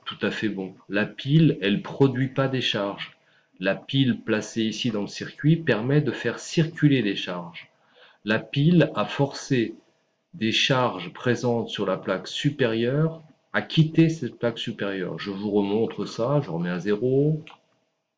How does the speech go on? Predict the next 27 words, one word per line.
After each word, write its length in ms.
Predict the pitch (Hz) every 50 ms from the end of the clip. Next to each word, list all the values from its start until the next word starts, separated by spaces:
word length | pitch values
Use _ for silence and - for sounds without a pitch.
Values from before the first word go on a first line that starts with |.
| _ _ _ _ _ _ _ _ _ _ _ _ -
j'augmente 600 | 95 85 101 107 101 92 98 104 104 104 101 -
la 80 | 101
tension 340 | - 101 101 98 - - 104
électrique 560 | 101 104 101 - - 131 135 151 156 151 -
et 100 | 107 104
vous 140 | 98 101 101
voyez 200 | 98 107 107 113
une 100 | 107 101
flèche 360 | 95 - - 110 113 113 -
en 80 | 104 92
haut 380 | 95 104 120 135 147 151 151 - - -
qui 140 | - - 104
m'indique 320 | 104 95 95 135 135 -
le 80 | 107 101
sens 360 | - - - 127 131 135 127
de 60 | 113
circulation, 680 | 104 - 104 - - 107 104 101 104 - - 123 131 139
bah, 140 | 120 98 92
vous 120 | 95 98
l'avez 220 | 95 92 92 87
compris, 380 | 90 - 90 82 - - 120 123
des 140 | 113 104 95
charges 340 | - 107 104 107 101 92 98
négatives, 720 | 104 117 127 123 127 113 - - - - 104 123 131 113
donc 180 | 98 92 90
des 260 | 87 92 80 78 110
électrons. 500 | 123 117 120 117 - - - - 95 95